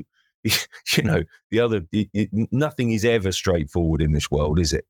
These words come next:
And basically, you know, he did great things, <laughs> Abramovich,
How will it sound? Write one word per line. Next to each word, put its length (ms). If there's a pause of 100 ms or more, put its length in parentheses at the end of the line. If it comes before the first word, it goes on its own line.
And 140
basically, 540 (100)
you 140
know, 240
he 160
did 320 (500)
great 420
things, 460
<laughs> 40
Abramovich, 680